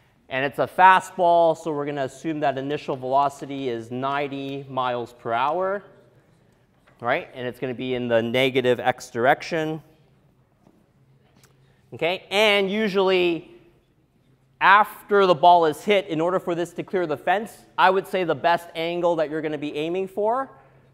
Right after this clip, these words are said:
of the ball's trajectory, I'm gonna make this forty degrees, okay? So forty degrees is a nice, nice even number. If it's too shallow,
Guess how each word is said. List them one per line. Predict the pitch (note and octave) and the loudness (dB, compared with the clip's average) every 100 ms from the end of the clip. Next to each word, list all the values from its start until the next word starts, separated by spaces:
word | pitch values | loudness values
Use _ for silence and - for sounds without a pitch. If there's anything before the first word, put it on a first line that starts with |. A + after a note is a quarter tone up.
| _ | _
of | C#3 C#3 B2+ | 0 0 -2
the | |
ball's | A#2+ - D#3 E3 E3 D#3 | -4 2 4 4 2 -2
trajectory, | - C3+ D#3 D#3 - G3 G#3+ D#4+ - _ _ _ _ _ | -10 -8 -4 -4 -4 -4 -4 -4 -12 _ _ _ _ _
I'm | D3 F3 | -4 -2
gonna | F3+ | -2
make | E3 E3+ E3 | 0 -2 -2
this | E3+ D#3+ - | -6 -6 -10
forty | - D#3+ D#3 D3 | -16 -8 -6 -6
degrees, | C3+ G2+ A2 D2+ - - - | -8 -8 -10 -12 -20 -20 -16
okay? | G2 C3+ A3+ - - _ _ | -8 -6 -6 -10 -20 _ _
So | - | -4
forty | C#3 F#3 G#3 | 0 2 4
degrees | G3 F#3 G3+ D#3+ | 4 2 0 -2
is | |
a | D#3+ | -4
nice, | E3 F#3 F#3 - - - _ _ _ F3 | 0 0 0 -6 -18 -20 _ _ _ -2
nice | F#3+ G3 | 0 -2
even | F#3+ F3+ F3+ | -6 -4 -2
number. | F3+ F3+ F3+ F3+ F3+ - - | -2 0 2 2 0 -8 -4
If | E3 | -2
it's | D#3+ - - | -2 -4 -8
too | A3+ | -6
shallow, | G#3 - F#3+ G3+ A3+ A#3+ C4 B3+ - | -4 4 6 8 6 4 4 -2 -20